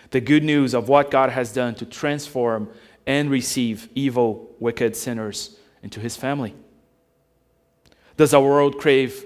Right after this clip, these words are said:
answers? Second Corinthians four six, "We preached the light of the knowledge of the glory of God in the face of Jesus Christ."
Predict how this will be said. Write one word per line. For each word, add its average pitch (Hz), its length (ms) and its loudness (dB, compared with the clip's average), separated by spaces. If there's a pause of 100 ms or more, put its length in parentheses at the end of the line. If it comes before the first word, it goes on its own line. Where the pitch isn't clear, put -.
answers? 240 560 -2 (540)
Second 123 400 -4
Corinthians 123 400 -4
four 127 240 -2
six, - 500 -2 (340)
"We 131 140 -2
preached 160 460 0 (180)
the 135 160 2
light 156 320 4
of 131 140 -2
the 131 100 0
knowledge 139 400 2
of 127 100 -6
the 127 80 -6
glory 151 440 2
of 127 160 -4
God 127 280 2
in 120 100 -6
the 113 80 -6
face 123 420 -6
of 101 160 -14
Jesus 117 560 -8
Christ." 101 640 -8